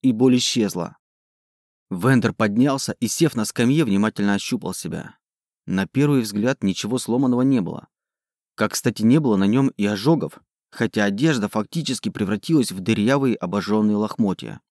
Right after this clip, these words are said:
Но он чувствовал следы магического вмешательства, значит, кто-то над ним поработал.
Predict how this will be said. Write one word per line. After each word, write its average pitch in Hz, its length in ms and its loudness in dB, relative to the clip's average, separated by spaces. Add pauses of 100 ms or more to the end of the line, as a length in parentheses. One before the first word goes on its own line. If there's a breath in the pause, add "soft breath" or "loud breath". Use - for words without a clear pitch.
(340)
Но 92 220 2
он 113 120 0
чувствовал 139 440 0
следы 113 320 0
магического 123 540 0
вмешательства, 110 760 -2 (220)
значит, 107 460 -2
кто-то 160 400 -2
над 156 200 -2
ним 104 220 2
поработал. 110 680 -4